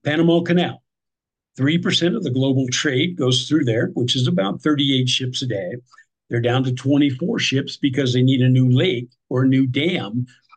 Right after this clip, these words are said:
to provide water to the canal. Well, guess who they're looking to for the money for that? Of course, they want billions from the United States and anybody else that can afford it to pour the money into the Panama.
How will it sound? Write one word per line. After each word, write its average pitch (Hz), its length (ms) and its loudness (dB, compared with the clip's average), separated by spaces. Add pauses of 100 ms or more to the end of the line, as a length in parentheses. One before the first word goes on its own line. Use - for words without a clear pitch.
(180)
to 156 220 4
provide 127 460 0
water 110 400 -4 (340)
to 135 140 2
the 131 140 2
canal. 160 500 -4 (560)
Well, 147 400 0 (180)
guess 131 260 0
who 151 120 2
they're 131 200 2
looking 127 320 2
to 123 200 0
for 127 160 -4
the 123 80 2
money 117 300 2
for 113 160 -8
that? 143 280 0 (800)
Of 135 200 -2
course, 131 320 0
they 143 120 2
want 127 320 2
billions 120 500 2
from 123 200 2
the 139 80 4
United 135 420 2
States 123 400 -2
and 107 120 -2
anybody 127 500 0
else 123 260 0
that 123 180 -2
can 139 120 0
afford 110 360 -6
it 180 140 -4 (460)
to 170 120 0
pour 143 300 0
the 151 120 -4
money 117 560 -2 (380)
into 104 240 -6
the 127 100 -2
Panama. 190 480 -2